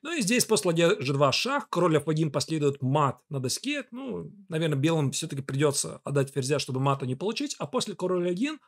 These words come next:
ладья Е два, белый теряет ферзя, и черный остается с лишним ладьей. Ну, отличная победа, наверное, самая великая победа до этого момента у Рената Джумабаева, и желаем ему успехи, а, в следующем туре.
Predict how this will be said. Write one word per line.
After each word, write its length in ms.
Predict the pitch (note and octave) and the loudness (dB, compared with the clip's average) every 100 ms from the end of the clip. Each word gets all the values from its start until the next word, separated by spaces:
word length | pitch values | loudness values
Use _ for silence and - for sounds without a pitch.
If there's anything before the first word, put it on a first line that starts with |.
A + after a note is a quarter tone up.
| - | -6
ладья 260 | C#3+ C#3 | -2 2
Е 100 | C#3 | 2
два, 320 | C3 G3+ B3+ B3+ - _ | 2 2 0 -2 -14 _
белый 540 | B2 A#2+ F#3+ G#3 G#3 G#3 _ | -4 2 4 6 4 2 _
теряет 400 | C#3+ C3+ C#3+ C#3 | 0 4 4 2
ферзя, 420 | C#3+ A#2+ C#3 A3 - | -2 -2 2 0 0
и 80 | C3+ | -2
черный 480 | - E3+ E3 E3+ D#3+ - | 2 2 2 0 -4 -8
остается 400 | C#3 C3+ C3 B2+ | -2 -2 -2 -4
с 80 | |
лишним 320 | B2+ B2 B2+ C3 | -4 -4 -6 -6
ладьей. 380 | C3 B2 A#2 - _ | -2 0 0 -4 _
Ну, 200 | C#3+ E3+ | -2 -2
отличная 760 | D#3 D#3 D3+ F#3 B3+ - F#3+ D#3 | -2 -2 -2 -2 -2 -2 -2 -2
победа, 440 | C#3 C3 C#3 F3+ D3+ | -2 -2 0 0 0
наверное, 280 | D3 E3 | 0 0
самая 360 | C#3 - G#3 F#3+ | 2 2 2 0
великая 320 | D#3 D#3 C#3+ | 0 -2 -4
победа 460 | - C3 D3+ C3 - - | -6 -2 0 0 -4 0
до 100 | D3+ | 2
этого 160 | D3+ | 4
момента 360 | C3+ C#3+ C#3+ C#3 | 2 2 0 0
у 80 | C3+ | 0
Рената 280 | D3 C#3 | 0 0
Джумабаева, 720 | B2 C3 C3+ D#3+ B3+ A3+ D#3+ - | -2 0 2 4 4 2 -2 -2
и 100 | B2+ | -2
желаем 340 | C3 F3+ F3 | 2 2 2
ему 160 | D3 C3 | 2 0
успехи, 580 | - - E3+ - C#3 C#3 _ _ - | -2 -4 -6 -4 -8 -10 _ _ -10
а, 240 | C3 B2+ | -10 -10
в 60 | C3+ | -6
следующем 380 | D3 B2 - - | -6 -4 -6 -6
туре. 200 | - | -4